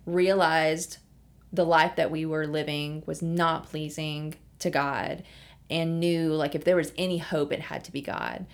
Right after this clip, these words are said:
And so when I tell you he made a three sixty, like, <clears throat> overnight, just started praying and just seeking God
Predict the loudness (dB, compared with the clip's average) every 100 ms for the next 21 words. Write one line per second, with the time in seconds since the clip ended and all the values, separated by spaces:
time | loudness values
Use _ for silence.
0 | -20 -20 -14 -6 -4 -2 2 4 4 2
1 | -2 -4 -4 -2 0 2 0 0 -2 -2
2 | -2 -4 -4 -4 -6 -6 -4 -2 -4 -6
3 | -12 -20 -20 -20 -20 -18 -6 -2 -2 -4
4 | 2 2 4 0 -2 -2 -2 -2 -6 -8
5 | -10 -12 -20 -20 -6 4 4 4 0 -4
6 | -10 -12 -6 -2 -2 -4 -8 -4 -2 0
7 | -2 -4 -6 -8 -8 -8 -6 -6 -6 -6
8 | -6 -4 -4 -4 -4 -2 -2 -2 -2 -2
9 | -6